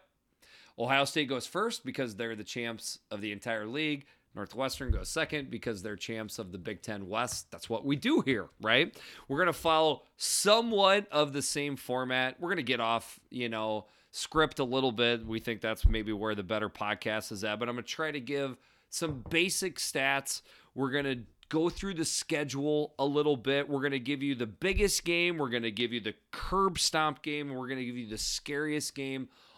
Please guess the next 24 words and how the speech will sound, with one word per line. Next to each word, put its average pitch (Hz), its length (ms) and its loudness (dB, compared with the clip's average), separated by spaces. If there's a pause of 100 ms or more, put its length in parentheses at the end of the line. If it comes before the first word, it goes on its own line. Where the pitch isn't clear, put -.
(140)
on 147 220 0
the 147 80 0
schedule 135 680 2
for 127 220 -8
each 135 280 -2
team, 143 260 -4
our 110 100 0
reasons 120 540 -2
why. 120 480 2 (300)
We're 120 100 -8
gonna 127 120 -6
talk 127 280 -4
a - 20 -12
little 127 160 -4
offense, 117 480 -2
defense, 117 440 -4
the 123 80 -4
personnel, 123 640 -4
what 117 200 0
we 127 120 -2
think. 131 240 -4
We're 226 60 2
not 269 120 -2
gonna, 139 300 2